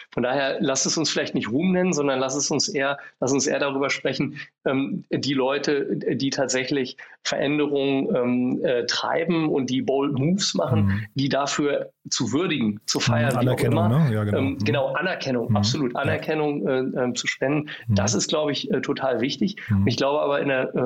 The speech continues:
Speaker 1: auch, gerade auch in der deutschen Tech-Szene, ähm, äh, klappt das immer besser oder,
Speaker 2: Mhm.
Speaker 1: oder, äh, können wir das immer stärker, äh, beobachten. Also ich glaube, wir sehen im Prinzip gerade, wir sind so im ersten Drittel, äh, von einem, von einem, von einem fundamentalen Mindset-Change,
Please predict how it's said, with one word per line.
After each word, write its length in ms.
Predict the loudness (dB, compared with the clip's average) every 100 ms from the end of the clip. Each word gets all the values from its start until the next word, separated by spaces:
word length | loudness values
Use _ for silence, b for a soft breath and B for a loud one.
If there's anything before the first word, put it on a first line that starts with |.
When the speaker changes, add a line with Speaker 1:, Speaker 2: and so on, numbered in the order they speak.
| 0
Speaker 1:
auch, 180 | -2 -2
gerade 280 | -2 0 0
auch 80 | 0
in 80 |
der 80 | 0
deutschen 380 | 2 0 0 -2
Tech-Szene, 580 | -4 -2 0 0 0 -2 B B -2
ähm, 400 | 0 2 0 -4 -4
äh, 360 | 0 0 0 -2
klappt 340 | -2 -2 -2
das 140 | -4 0
immer 180 | 0
besser 380 | 0 0 0 0
oder, 180 | 2 2
Speaker 2:
Mhm. 140 | 4
Speaker 1:
oder, 360 | 4 4 0 0
äh, 240 | -4 0 -2
können 200 | 0 0
wir 40 |
das 160 | 0 0
immer 160 | 0
stärker, 400 | 0 -2 -2 -4 -6 B B -4
äh, 120 | 0
beobachten. 580 | 2 0 0 0 -4 -8 B B
Also 120 | B -2
ich 100 | 0
glaube, 400 | 2 2 0 -2
wir 200 | 0 0
sehen 320 | 2 0 0
im 120 | 0
Prinzip 440 | 0 -2 -2 -4 -4
gerade, 360 | -2 0 0
wir 60 | 0
sind 180 | 0 0
so 120 | 0
im 100 | 0
ersten 440 | 0 0 -2 -2 -2
Drittel, 500 | -2 0 2 2 -2 B B _
äh, 160 | -2 0
von 220 | 0 -2
einem, 500 | 0 0 0 0 -2
von 220 | -2 -2
einem, 340 | 0 0 -2 -2
von 160 | -2
einem 380 | 0 0 0 0
fundamentalen 680 | 0 0 2 0 0 0 2
Mindset-Change, 920 | 2 0 0 -2 -2 -2 0 0 0